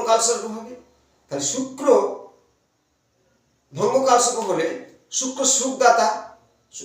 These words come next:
ভোগবিলাসী, বিলাসিতা, সেই থেকে বঞ্চিত হবে। এই ধরনের তাহলে আমাদের রাহু কেতু এক সাইডে,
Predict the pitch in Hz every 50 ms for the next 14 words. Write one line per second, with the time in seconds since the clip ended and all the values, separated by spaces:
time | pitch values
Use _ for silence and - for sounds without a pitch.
0 | - 165 226 254 247 247 262 254 233 208 202 190 196 202 - - - - - _
1 | _ _ _ _ _ 123 135 208 262 262 262 247 233 208 196 185 185 180 180 -
2 | - - - - _ _ _ - - 262 269 269 269 277 262 269 262 262 254 262
3 | 262 262 269 262 262 262 262 - - - _ _ _ _ _ _ _ _ _ _
4 | _ _ _ _ _ _ _ _ _ _ _ _ _ _ - 220 285 302 311 302
5 | 302 302 302 302 311 294 277 262 247 233 226 233 262 277 269 269 - - - -
6 | - _ _ _ _ _ _ - 175 - 254 285 - - - 277 - 190 196 208
7 | - - - - - - - _ _ _ _ _ _ _ _ _ _ - 214 285
8 | 294 - - 220 - 139 127 131 -